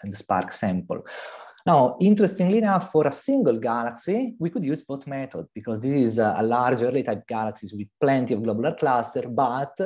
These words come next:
we had, it, it has the lack of hosting a disk, uh, an H one disk,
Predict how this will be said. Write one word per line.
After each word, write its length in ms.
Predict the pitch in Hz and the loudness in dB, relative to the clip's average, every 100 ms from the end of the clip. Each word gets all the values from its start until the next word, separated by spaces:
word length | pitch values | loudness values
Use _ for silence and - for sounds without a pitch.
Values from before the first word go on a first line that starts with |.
| - - 143 | -6 -12 -14
we 180 | 131 120 | -6 -2
had, 220 | 104 98 110 - - | -2 -4 -10 -14 -14
it, 280 | - 123 113 | -10 -8 -8
it 100 | - | -2
has 140 | 135 113 | 0 2
the 80 | |
lack 380 | 113 127 127 - | 2 2 0 -2
of 100 | 117 | -6
hosting 540 | 104 127 117 - 107 101 | -4 -6 -6 -4 -2 0
a 40 | |
disk, 460 | 160 147 135 - - - - - | 2 2 0 -6 -18 -20 -12 -6
uh, 40 | |
an 200 | 110 120 | -4 -2
H 240 | 165 165 | -4 -4
one 160 | 127 160 | -8 -4
disk, 400 | 170 139 135 - | -2 -2 -4 -10